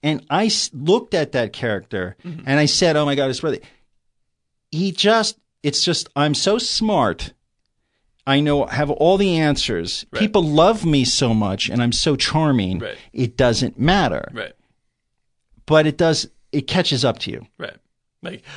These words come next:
Speaker 2: yeah. So I, my, my feeling is that, like, it sounds like your bro-, I don't know your brother, obviously. So, like, it sounds like the story you're telling about your brother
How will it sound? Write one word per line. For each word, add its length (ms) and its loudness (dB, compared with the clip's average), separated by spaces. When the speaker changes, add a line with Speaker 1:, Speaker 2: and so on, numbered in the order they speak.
Speaker 2:
yeah. 260 -2
So 200 -2
I, 240 -4
my, 280 -4
my 200 -4
feeling 300 -10
is 120 -14
that, 200 -8
like, 340 -16
it 100 -16
sounds 260 -6
like 160 -10
your 80 -12
bro-, 120 -6
I 60 -6
don't 160 -12
know 80 -14
your 120 -16
brother, 260 -6
obviously. 380 -10
So, 220 -6
like, 220 -12
it 160 -16
sounds 220 -6
like 120 -10
the 40 -18
story 200 -8
you're 100 -6
telling 220 -8
about 120 -14
your 80 -16
brother 240 -14